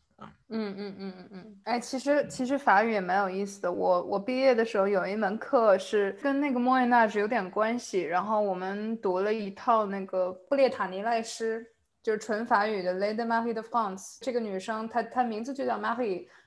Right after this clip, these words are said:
Speaker 2: 然后因为找不到她的这个 last name 了，所以就是只能说是从法国来的 Marie，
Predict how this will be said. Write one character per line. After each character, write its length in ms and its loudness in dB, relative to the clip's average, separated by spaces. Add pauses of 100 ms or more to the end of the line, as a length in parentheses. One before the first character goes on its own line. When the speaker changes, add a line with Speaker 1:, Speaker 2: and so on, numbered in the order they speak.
Speaker 2:
然 140 -4
后 80 -2
因 80 -2
为 100 -2
找 180 2
不 80 -2
到 160 8
她 120 0
的 100 0
这 100 -2
个 100 2
last 340 0
name 320 -6
了， 80 -8
所 180 -4
以 100 -2
就 120 -4
是 200 -6
只 120 -6
能 160 -6
说 160 -4
是 420 -6
从 180 0
法 220 4
国 140 4
来 160 6
的 100 0
Marie， 460 -2